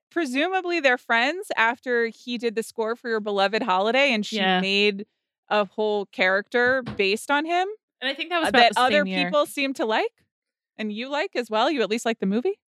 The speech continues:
Speaker 2: Well, I love the movie. Jack Black's character's a medium
Speaker 1: I know.
Speaker 2: for
Speaker 1: We
Speaker 2: me.
Speaker 1: got in trouble the last time we talked about that. Jack
Speaker 2: <laughs>
Speaker 1: Black stans need to stand down. This is not a
Speaker 2: Stand
Speaker 1: space for
Speaker 2: down.
Speaker 1: you.
Speaker 2: <gasps> All right. Next topic that we would have really gone deep on.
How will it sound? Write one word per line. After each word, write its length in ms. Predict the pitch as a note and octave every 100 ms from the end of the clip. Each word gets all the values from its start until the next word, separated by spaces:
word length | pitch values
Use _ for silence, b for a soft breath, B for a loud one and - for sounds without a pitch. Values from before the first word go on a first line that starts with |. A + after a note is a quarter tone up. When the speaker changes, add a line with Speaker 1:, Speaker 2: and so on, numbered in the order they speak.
| _ _ _
Speaker 2:
Well, 120 | G3+
I 40 | F#3
love 320 | F#3 G#3+ F#3
the 60 | E3+
movie. 360 | D#3 C3+ C#3+
Jack 260 | D3 F#3+ G3
Black's 240 | G#3 F3+
character's 840 | - F3 E3+ - D#3 C#3+ - - - _ -
a 60 | -
medium 240 | F3+ F3+ F#3+
Speaker 1:
I 20 |
know. 240 | F3+ D3 E3 _
Speaker 2:
for 60 | -
Speaker 1:
We 60 | A#3
Speaker 2:
me. 40 |
Speaker 1:
got 160 | A#3+ G#3+
in 80 |
trouble 300 | G3+ F3 D#3
the 60 | B2
last 200 | C#3+ F3
time 140 | E3+ E3+
we 80 |
talked 240 | F3+ E3+ -
about 220 | E3 -
that. 200 | E3 D#3+
Jack 240 | F#3 F3+
Speaker 2:
<laughs> 40 | -
Speaker 1:
Black 180 | E3+ -
stans 400 | - C3 E3 -
need 140 | D3
to 80 | -
stand 680 | - - G3 F#3+ F#3+ F#3+ -
down. 320 | F3+ F#2 G2+ E3
This 140 | -
is 80 | E4+
not 240 | E4 E4+
a 40 | D#4+
Speaker 2:
Stand 0 | D4 C#4
Speaker 1:
space 60 | C4
for 120 | A#3+ E3+
Speaker 2:
down. 20 |
Speaker 1:
you. 1120 | G#2 G#2 - _ C5 C#5 B4+ A#4+ A#4 A4 G4+
Speaker 2:
<gasps> 60 | G4+
All 160 | F#4 F4+
right. 300 | E4+ D4+ B3+ -
Next 340 | E4 F#4 -
topic 420 | G4+ D4+ D4+ A#3 -
that 100 | A#3
we 100 | C4
would 200 | C4 C4
have 200 | C4 G#3
really 280 | A3+ B3 A3
gone 240 | G3+ G3
deep 200 | G3 G3
on. 300 | F3+ F3 E3+